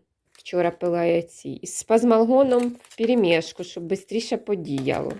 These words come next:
Не подіяло. Як? Начебто як подіяло,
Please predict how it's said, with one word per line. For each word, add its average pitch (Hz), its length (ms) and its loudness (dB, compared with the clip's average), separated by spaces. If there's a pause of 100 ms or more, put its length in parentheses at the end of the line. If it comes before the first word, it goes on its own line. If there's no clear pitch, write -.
(140)
Не 190 160 0
подіяло. 165 1000 -2 (840)
Як? 285 380 2 (100)
Начебто 302 480 -2
як 311 240 0
подіяло, 320 880 -2